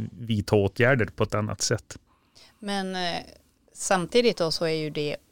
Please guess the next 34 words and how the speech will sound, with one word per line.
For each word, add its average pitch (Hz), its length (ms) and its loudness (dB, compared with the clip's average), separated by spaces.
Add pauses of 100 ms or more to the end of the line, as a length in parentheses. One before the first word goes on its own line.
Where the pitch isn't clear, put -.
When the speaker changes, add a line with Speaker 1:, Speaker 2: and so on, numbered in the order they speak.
(160)
Speaker 2:
otroligt 196 720 -2
beroende 151 540 0
av 139 240 2
att - 240 -4
våra 151 240 0
mobiltelefoner 151 800 -6
funkar 165 320 0
och 170 60 2
att 147 100 -6
vi 151 60 0
kan 156 180 -4
ladda 151 220 0
dem, 240 200 2
att 160 120 -6
vi 151 60 -2
har 151 80 -2
el 208 400 -4
för - 120 -6
att 151 120 -4
kunna 156 160 -2
ladda 156 240 2
dem 254 200 2
och - 180 -6
att, - 400 -6 (580)
eh, 160 280 -6
nätet 165 460 -6
fungerar. 226 360 2
Vi 214 60 -2
har 190 100 2
ju 175 80 -2
inga 156 180 -4
fasta - 360 -4
telefoner 269 400 -6
kvar. - 260 -8